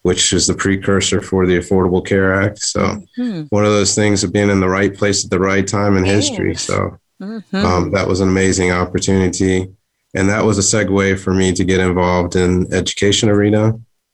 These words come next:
Speaker 1: um, uh, helped build and, uh, start and build schools, and, uh, ended up serving as a superintendent of schools out of Pasadena. Um,
Speaker 2: Mm.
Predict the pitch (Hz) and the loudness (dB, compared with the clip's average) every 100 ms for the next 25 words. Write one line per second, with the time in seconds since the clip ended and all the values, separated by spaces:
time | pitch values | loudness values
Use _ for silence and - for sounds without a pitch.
0 | _ 95 90 87 87 87 - _ _ _ | _ -2 0 2 0 -2 -8 _ _ _
1 | _ _ 98 90 90 98 95 - 101 98 | _ _ -4 0 2 0 0 0 2 2
2 | 98 101 98 92 90 92 98 95 - 101 | 2 -2 0 0 2 0 -2 -2 0 0
3 | 101 92 92 95 95 98 - _ _ - | 0 0 2 2 0 -4 -16 _ _ -10
4 | - 101 110 131 - - _ _ _ _ | -2 2 2 2 -4 -10 _ _ _ _
5 | - 98 92 90 90 87 90 90 90 98 | -4 0 2 2 2 0 0 0 0 0
6 | 98 98 95 - 95 92 92 90 87 90 | 2 2 0 0 2 2 2 2 0 0
7 | - 101 98 90 101 98 92 85 - 92 | 0 0 0 0 2 2 2 0 -2 2
8 | 92 92 90 87 90 85 92 90 - 82 | 2 2 0 -2 -2 -2 -2 -2 -2 0
9 | 92 87 87 - _ _ _ _ _ _ | 0 0 -4 -12 _ _ _ _ _ _
10 | 95 92 87 87 87 202 175 165 | -6 -4 -4 -4 -6 -10 -14 -20